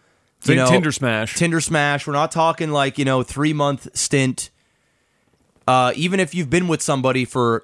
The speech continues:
Speaker 1: three years, all right, there comes a point in the relationship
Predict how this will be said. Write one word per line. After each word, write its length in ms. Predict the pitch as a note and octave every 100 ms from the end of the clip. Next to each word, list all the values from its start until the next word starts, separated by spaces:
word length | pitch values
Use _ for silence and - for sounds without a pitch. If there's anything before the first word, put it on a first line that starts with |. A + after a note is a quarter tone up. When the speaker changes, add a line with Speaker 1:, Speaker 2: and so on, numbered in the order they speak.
| _
Speaker 1:
three 260 | - F3+
years, 600 | F3 E3 D#3+ G#2+ - - _ _ _ _ _ _ _ _ -
all 100 | A2+
right, 200 | C3 C3
there 120 | C#3
comes 300 | F#3+ A3 A3
a 40 |
point 220 | - G#3+ F#3+
in 40 |
the 60 | D#3
relationship 720 | C#3+ D#3 - C#3+ C#3 A#2+